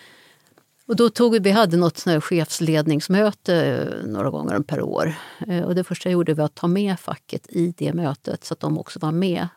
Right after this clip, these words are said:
Och för att, eh, man ska, man ska bjuda på så mycket information man kan, liksom. Eh, och det uppskattade de. Och sen när vi skulle göra de här nedskärningarna så hade jag också med facken från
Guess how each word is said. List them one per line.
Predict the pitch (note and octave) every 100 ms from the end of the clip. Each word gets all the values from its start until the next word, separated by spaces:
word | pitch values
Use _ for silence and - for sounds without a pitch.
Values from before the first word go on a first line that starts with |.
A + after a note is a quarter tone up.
| _ _ _ _
Och | - -
för | F3
att, | - F3+
eh, | D#3+
man | D#3+ F3
ska, | - F#3+ F3+
man | G3+
ska | G3 G#3
bjuda | A#3 G#3 -
på | -
så | -
mycket | F#3+
information | G3 - F3+ F#3+
man | F3+ F3+
kan, | - G#3
liksom. | - - - - _ _ - - _ -
Eh, | F3+ F3
och | G3+
det | F#3 G#3+ G#3+
uppskattade | A3+ - G#3+ - A3 F#3+
de. | - -
Och | -
sen | - G3
när | G#3 G#3
vi | F#3+
skulle | - F3
göra | F3+
de | G3+
här | F3
nedskärningarna | E3+ D#3 - F#3+ G#3+ G3+ E3+
så | - E3
hade | D#3+
jag |
också | E3 -
med | G3 D#3+ D#3
facken | D3+ - -
från | -